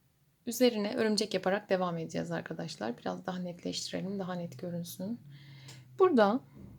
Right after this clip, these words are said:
geniş bir örümcek yapıyorum. Yaklaşık üç tığ battı uzunluğunda. Örümceklerin bu modelde geniş olması gerekiyor. Şöyle yan tuttuğum zaman üç tığ battı uzunluğunda olması benim için ölçü.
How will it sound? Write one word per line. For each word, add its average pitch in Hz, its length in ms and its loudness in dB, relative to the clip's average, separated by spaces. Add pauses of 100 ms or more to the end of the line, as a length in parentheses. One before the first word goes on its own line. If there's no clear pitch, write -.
(180)
geniş 277 280 8
bir 233 120 8
örümcek 202 360 4
yapıyorum. 180 340 4
Yaklaşık - 480 4
üç - 160 -4
tığ 190 220 0
battı 185 240 4
uzunluğunda. 175 680 2 (420)
Örümceklerin 277 600 10
bu 262 60 10
modelde 202 420 10
geniş 208 280 4
olması 170 360 2
gerekiyor. 180 600 0
Şöyle 247 280 6
yan 254 240 10
tuttuğum 254 420 8
zaman 208 340 6
üç 254 200 4
tığ 196 200 0
battı 180 240 2
uzunluğunda 190 520 -2
olması 202 600 -2 (460)
benim 202 220 8
için 208 200 6
ölçü. 190 520 4